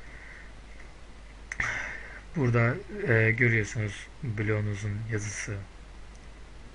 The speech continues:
üstteki resmi, sol tarafta abone ol kısmı, arşivler, kategoriler, bloğunuzun yazısı,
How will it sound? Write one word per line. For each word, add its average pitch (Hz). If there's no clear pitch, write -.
üstteki 117
resmi, 101
sol 110
tarafta 110
abone 107
ol 104
kısmı, -
arşivler, 101
kategoriler, 101
bloğunuzun 107
yazısı, 104